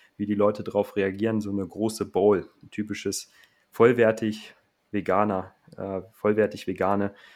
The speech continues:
pflanzenbasierte Gericht. Reis, Lupinen, okay, die sind jetzt schon für Hülsenfrüchte sehr proteinreich,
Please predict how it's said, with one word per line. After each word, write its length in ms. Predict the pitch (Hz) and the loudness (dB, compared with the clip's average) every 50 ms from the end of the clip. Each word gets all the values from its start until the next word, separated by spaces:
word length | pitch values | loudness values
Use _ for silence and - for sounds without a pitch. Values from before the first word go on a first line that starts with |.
| _ _ _ | _ _ _
pflanzenbasierte 640 | - 98 104 107 104 101 98 92 95 104 107 - - | -6 -4 -4 -4 -4 -4 -4 -2 -2 -4 -6 -6 -6
Gericht. 540 | 90 87 98 127 131 127 - - - - _ _ _ _ - | -6 -4 -2 -4 -4 -4 -8 -18 -20 -20 _ _ _ _ 0
Reis, 480 | 95 107 113 123 123 - - - _ _ - | 2 4 4 2 0 -4 -10 -12 _ _ -6
Lupinen, 640 | 95 92 - - - 117 123 127 131 131 131 131 _ _ _ _ _ _ _ _ _ | -6 -6 -6 -6 -8 -6 -4 -4 -4 -4 -6 -10 _ _ _ _ _ _ _ _ _
okay, 160 | _ - - | _ -12 -10
die 100 | 98 98 | -10 -8
sind 140 | 95 104 117 | -8 -6 -4
jetzt 160 | 113 110 110 | -4 -4 -4
schon 340 | - - 107 104 98 95 - _ _ | -4 -10 -8 -8 -8 -10 -12 _ _
für 380 | _ - 98 92 95 92 95 - | _ -6 -4 -2 -4 -4 -8 -10
Hülsenfrüchte 680 | - 113 117 117 113 107 - 113 107 110 - 107 101 | -4 -4 -4 -4 -4 -8 -8 -8 -8 -6 -4 -4 -4
sehr 220 | 92 95 98 101 104 | -4 -2 -2 -2 -2
proteinreich, 800 | 104 - - 101 - - 131 139 139 139 151 160 156 - _ | -2 -4 -8 -10 -8 -8 -8 -6 -6 -4 -6 -6 -8 -10 _